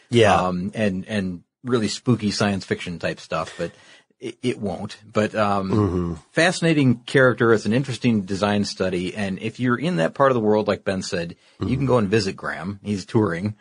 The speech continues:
Speaker 1: Mm-hmm.
Speaker 2: uh, as part of, uh, um, again, the, uh, the Transport Accident Commission's, um, show, I guess, their, their safety campaign. So you can see that. You can, you can check out the website, which Ben mentioned earlier, which is the, uh, the meet graham dot com dot A U site.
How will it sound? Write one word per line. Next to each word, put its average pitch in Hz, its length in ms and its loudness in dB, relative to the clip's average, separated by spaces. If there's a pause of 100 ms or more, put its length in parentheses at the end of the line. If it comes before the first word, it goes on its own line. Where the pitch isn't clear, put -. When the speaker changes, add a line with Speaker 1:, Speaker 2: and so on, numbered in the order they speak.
(100)
Speaker 1:
Mm-hmm. 107 300 2
Speaker 2:
uh, 98 140 0
as 101 100 -2
part 110 220 2
of, 98 200 -2
uh, 95 280 2 (160)
um, 87 500 -4
again, 104 300 0
the, 92 240 -2
uh, 90 160 -2
the 92 100 -6
Transport 104 560 2
Accident 98 480 -4
Commission's, 95 800 -2 (100)
um, 80 480 -8 (560)
show, 127 320 4
I 78 120 -4
guess, 78 180 -10
their, 101 200 -2
their 104 160 2
safety 117 360 0
campaign. 78 560 -12 (400)
So 120 100 -4
you 113 60 0
can 117 80 0
see 127 200 -2
that. 92 200 0
You 139 80 -2
can, 131 140 0 (100)
you 127 80 -4
can 110 80 -10
check 135 160 2
out 135 80 0
the 135 80 2
website, 123 400 2
which 110 200 -2
Ben 113 160 2
mentioned 104 300 2
earlier, 107 320 4
which 104 160 2
is 87 220 -4
the, 90 240 0
uh, 90 140 2
the 90 80 -4
meet 104 180 2
graham 104 320 2
dot 98 200 2
com 98 520 0
dot 98 280 2
A 104 80 -2
U 95 300 -2
site. 98 400 -2